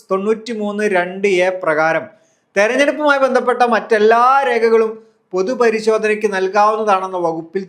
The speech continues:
ചെറിയ തിരുത്തലുകൾ വരുത്തി ഈ റൂൾസിൽ പ്രത്യേകം പരാമർശിക്കുന്ന മറ്റെല്ലാ രേഖകളും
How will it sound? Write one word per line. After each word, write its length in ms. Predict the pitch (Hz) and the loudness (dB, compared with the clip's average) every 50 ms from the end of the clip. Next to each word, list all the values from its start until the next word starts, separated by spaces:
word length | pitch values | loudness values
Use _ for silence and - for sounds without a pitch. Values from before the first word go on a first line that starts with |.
| - - | -10 -6
ചെറിയ 500 | 202 202 196 196 220 233 233 254 262 - - - | -6 -4 -2 -2 -2 -2 0 0 -2 -2 -2 -6
തിരുത്തലുകൾ 560 | 185 185 180 190 190 - 214 208 202 202 196 175 | -8 -6 -4 -4 -4 -4 -2 -2 -2 -2 -2 -2
വരുത്തി 540 | 175 165 160 - - 175 147 - - _ _ _ _ _ _ _ _ _ - 233 | -2 -4 -6 -4 -4 -4 -4 -4 -10 _ _ _ _ _ _ _ _ _ -6 -2
ഈ 240 | 269 311 339 339 | 0 2 2 2
റൂൾസിൽ 580 | 320 277 262 254 262 285 302 - - 339 320 311 - 240 | 2 2 2 2 2 2 2 0 -2 -2 -2 -2 0 -2
പ്രത്യേകം 680 | 226 220 - - - 269 269 269 269 269 294 285 285 - | -2 -2 -2 -4 2 2 2 4 4 2 2 2 2 2
പരാമർശിക്കുന്ന 880 | 220 208 214 220 233 240 247 262 233 - 262 233 - - 269 277 330 | 2 2 2 0 0 2 0 0 -2 -2 -10 -12 -8 -6 -2 0 0
മറ്റെല്ലാ 580 | 320 302 285 - 285 - 262 262 254 247 240 233 | 2 2 0 0 2 2 2 4 4 2 2 2
രേഖകളും 640 | 226 214 208 208 208 196 190 175 - - - - | 0 0 0 0 2 2 2 0 0 -4 -14 -20